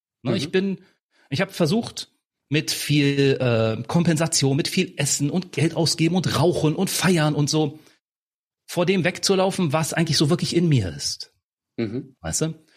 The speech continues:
Speaker 1: Und habe aber
Speaker 2: Ich kann
Speaker 1: festgestellt,
Speaker 2: das sich
Speaker 1: ich kann
Speaker 2: heute
Speaker 1: gar
Speaker 2: gar nicht mehr vorstellen bei dir, ehrlich.
Speaker 1: <laughs> Ja, aber ich meine, das zeigt ja, ich meine, wenn selbst ich das kann, weißt du, und ich bin jetzt da nicht so, ne? Also das kann jeder.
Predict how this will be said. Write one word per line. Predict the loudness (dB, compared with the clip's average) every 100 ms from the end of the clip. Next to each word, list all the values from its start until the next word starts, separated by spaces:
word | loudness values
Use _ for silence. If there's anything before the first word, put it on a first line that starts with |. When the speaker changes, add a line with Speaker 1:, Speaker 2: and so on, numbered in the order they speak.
| -8
Speaker 1:
Und | -4
habe | 0
aber | -2
Speaker 2:
Ich | 2
kann | 2
Speaker 1:
festgestellt, | 2 0 0
Speaker 2:
das |
sich | 0
Speaker 1:
ich |
kann | 2
Speaker 2:
heute |
Speaker 1:
gar | 2 0
Speaker 2:
gar | -2
nicht | -2
mehr | -2
vorstellen | 0 0 0 -2 -4 -2
bei | -4
dir, | -2 0
ehrlich. | 0 -2 -6
Speaker 1:
<laughs> | -8 -6 -6 -2 -4 -2 -4 -4 -2 -4 -2 -6 -6 -18 _ -4 -2 0 0 0 0
Ja, | 0 2
aber | 0 -2 0
ich | 2
meine, | 2
das | 0 0 -2
zeigt | 0 -2 0
ja, | 0 2 0
ich | 2
meine, | 2 2
wenn | 2
selbst | 2
ich | 0 0
das | -2
kann, | -2 -4 -6 -6
weißt | -2 0 0
du, |
und | 0
ich | 0
bin | 2
jetzt | 2 2
da | 0
nicht | 0 0 2
so, | 2 2 2
ne? | -2 -2 -6 _ _ -20 -6
Also | -2 -2
das | 0
kann | 2
jeder. | 4 2 0 -4